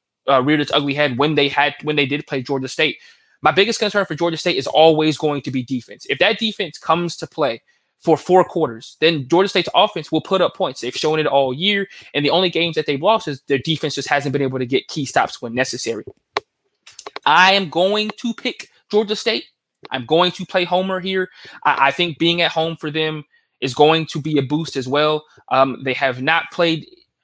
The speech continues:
amazingly well on the road, uh, and I think the defense has to turn a corner in this game. We have to see more of a performance like they had in the first half against Louisiana if they're gonna have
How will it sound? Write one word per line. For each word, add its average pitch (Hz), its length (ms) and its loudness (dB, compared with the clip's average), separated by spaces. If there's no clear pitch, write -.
amazingly 240 880 0
well 214 240 4
on 208 160 2
the 190 80 0
road, 202 440 0
uh, 143 240 4
and 147 100 0
I 147 40 0
think 185 160 -2
the 165 60 2
defense 185 680 -2
has 190 280 2
to 190 100 -4
turn 196 260 2
a 160 40 -2
corner 196 340 -4
in 175 220 -6
this 151 220 -8
game. 175 420 -2
We 143 80 -4
have 185 180 2
to 185 80 -4
see 185 180 -6
more 160 180 0
of 165 80 -2
a 160 60 -4
performance 151 440 -8
like 156 140 0
they 156 120 -4
had 151 180 0
in 135 80 -6
the 123 80 -10
first 156 260 -2
half 147 200 0
against 147 320 -10
Louisiana 139 560 -4
if 160 160 2
they're 156 100 0
gonna 151 160 4
have 135 160 0